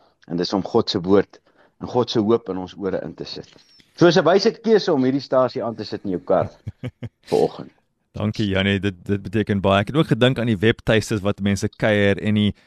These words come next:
Speaker 2: nuusberigte wat mense kies om te lees en self waar ons kinders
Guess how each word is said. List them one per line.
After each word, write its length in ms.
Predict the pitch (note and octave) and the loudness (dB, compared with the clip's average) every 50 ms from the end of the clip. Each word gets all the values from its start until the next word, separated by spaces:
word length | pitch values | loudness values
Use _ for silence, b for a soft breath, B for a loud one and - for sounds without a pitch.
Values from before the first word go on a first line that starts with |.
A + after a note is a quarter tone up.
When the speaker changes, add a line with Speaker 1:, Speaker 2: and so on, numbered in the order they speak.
| b b | b b
Speaker 2:
nuusberigte 760 | - G2 G#2 A#2 A#2+ A#2+ - - A#2+ A2+ A2 G#2 - - A2+ G2+ | -6 -2 2 2 2 2 2 2 2 4 4 2 2 -2 -2 0
wat 160 | G2 G#2 F2+ | 0 0 2
mense 300 | G2+ G#2 G#2 G2+ - G#2+ | 2 2 0 0 -2 -6
kies 260 | - - - E3 - | -6 -4 -4 -4 -2
om 100 | A2+ A2 G#2+ | -2 -2 -2
te 140 | - A2+ G2+ | 0 -2 0
lees 400 | G2 F#2+ G#2+ A2 G#2+ G#2 - - | 2 2 4 4 4 2 2 -2
en 100 | G#2 G#2 | -4 -4
self 320 | - - A#2+ A#2 A#2 - | -2 2 2 2 2 2
waar 140 | G#2 G#2+ G#2+ | 0 0 0
ons 140 | G#2+ G#2 - | 0 -2 -2
kinders 480 | - - B2+ A#2+ A#2+ A#2 A2 - - | 0 2 2 4 6 4 4 2 0